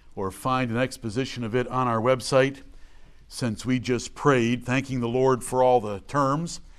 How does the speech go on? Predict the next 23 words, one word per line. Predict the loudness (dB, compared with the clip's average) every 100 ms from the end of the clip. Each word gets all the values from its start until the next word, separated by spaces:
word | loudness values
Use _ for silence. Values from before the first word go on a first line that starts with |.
| -20 -10
and | -8 -2
blessings | 0 0 -2 -2
of | -2 0
that | -2 -2
psalm | -4 -2 0 -2
and | -4 -6
asking | -2 -4 -4 -6 -6 -6 -16 -20 -10
for | -4
the | -2 -2
extension | -6 -4 -2 -2 -6
of | -2
them | 0 0
into | -2 -2 0
our | 0
future. | 0 -6 -6 -10 -14 -18 -20 -20 -20 -20 -20 -18
We | -4 0 0
truly | 0 2 2 2
are | 2 2 2 0 -4 -12 -20 -12
the | -8
recipients | -8 -2 -2 -2 -8 -8
of | -8
Psalm | -4 -2 -2
ninety-one, | -2 -2 -2 -2 -2 -2